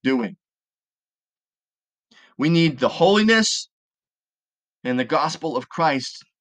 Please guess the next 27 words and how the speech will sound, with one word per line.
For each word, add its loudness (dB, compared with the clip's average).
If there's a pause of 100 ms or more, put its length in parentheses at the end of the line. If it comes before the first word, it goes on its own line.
(120)
to -18
be -2
the -6
center -4
of -12
what -10
we -4
do, 0
to -8
preach 0
it 0 (320)
and -6
to -2
de-, -4
demonstrate 0
its -12
application -4
in -8
our 0
lives 0
by -6
the -4
way -4
we 2
love 0
one -4
another. -4